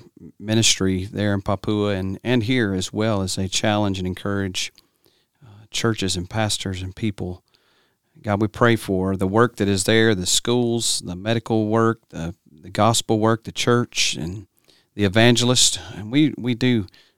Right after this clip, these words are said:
recognize that you are using them and that they are as much, if not more, a vessel in your hands to be used of you to advance the gospel message.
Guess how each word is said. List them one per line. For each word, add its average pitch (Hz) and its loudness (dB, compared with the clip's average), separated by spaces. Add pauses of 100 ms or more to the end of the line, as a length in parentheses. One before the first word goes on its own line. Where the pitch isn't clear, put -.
(120)
recognize 98 2
that - -6
you 107 0
are 95 -2
using 101 0
them 92 -6 (220)
and 95 -4
that 95 -4
they 113 2
are 98 0
as 95 -6
much, - -4 (600)
if 107 -6
not 117 4
more, 101 0 (440)
a 98 -6
vessel 107 0
in 98 0
your 104 -2
hands 98 -4 (600)
to - -14
be 107 0
used 107 2
of 92 -8
you 98 -4
to - -4
advance 98 -2
the 98 -6
gospel 95 -2
message. 92 -4